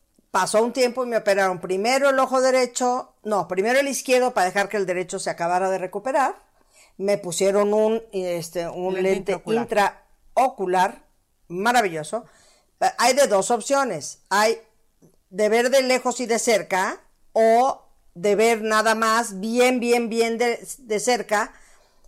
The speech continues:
Speaker 1: y no ves bien de lejos, pero tampoco te importa a ge-, a ciertas gentes. A nosotros, yo por mi trabajo, pues yo le dije, "No, no, yo sí necesito ver bien de lejos y de cerca".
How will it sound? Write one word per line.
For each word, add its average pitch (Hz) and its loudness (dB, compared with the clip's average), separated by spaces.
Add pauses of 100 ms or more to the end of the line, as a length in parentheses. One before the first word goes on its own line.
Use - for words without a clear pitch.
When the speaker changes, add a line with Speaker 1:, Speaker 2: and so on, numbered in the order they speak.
(140)
Speaker 1:
y 214 -2
no 214 4
ves 214 2
bien 226 -2
de 262 0
lejos, 311 0
pero 185 -6
tampoco 180 -4
te 220 -6
importa 233 -2
a 165 -6
ge-, 156 -10
a 143 -6
ciertas 180 -4
gentes. 247 -10 (640)
A 180 2
nosotros, 214 0
yo 208 0
por 247 0
mi 226 -2
trabajo, 220 2
pues 202 -2
yo 185 -2
le 175 -4
dije, 170 -6
"No, 165 -4
no, 139 -12
yo 160 -10
sí 196 -6
necesito 185 -4
ver 170 -6
bien 165 -6
de 160 -6
lejos 180 -6
y 190 -6
de 151 -10
cerca". 170 -4